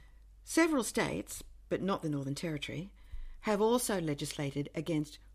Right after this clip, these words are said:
racial vilification and incitement to racial hatred. In general, though, war propaganda is not unlawful in Australia, and we might reasonably assume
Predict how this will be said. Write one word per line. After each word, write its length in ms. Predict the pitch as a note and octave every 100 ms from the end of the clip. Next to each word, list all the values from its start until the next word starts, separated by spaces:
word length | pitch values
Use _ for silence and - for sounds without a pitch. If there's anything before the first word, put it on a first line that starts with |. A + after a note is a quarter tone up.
| -
racial 380 | E3 E3+ - E3+
vilification 920 | E3 D3 C#3+ - E3+ D#3+ D#3 D3 D3
and 140 | D#3+ C#3
incitement 600 | C#3+ - D#3+ - D#3+ -
to 100 | D#3+
racial 460 | D3 C3+ - B2
hatred. 680 | B2+ - D#3+ D#3+ - - - - - - - - - - -
In 140 | - G3+
general, 400 | C#4 D#4 C4+ E3
though, 400 | C#3+ C3+ C3 A#3 - - - - - - -
war 200 | E3+ F3+
propaganda 600 | F3 E3+ D#3 C#3+ C#3+ C#3+ -
is 140 | E3 E3
not 220 | E3 E3
unlawful 520 | D3 C#3+ E3+ F3 C3+
in 140 | B2
Australia, 480 | B2 - - G2+ - - - - - -
and 180 | F3 E3
we 140 | E3
might 240 | D#3+ D3 -
reasonably 460 | F#3 F#3+ E3+ E3
assume 500 | C3 - F3+ D3 C3+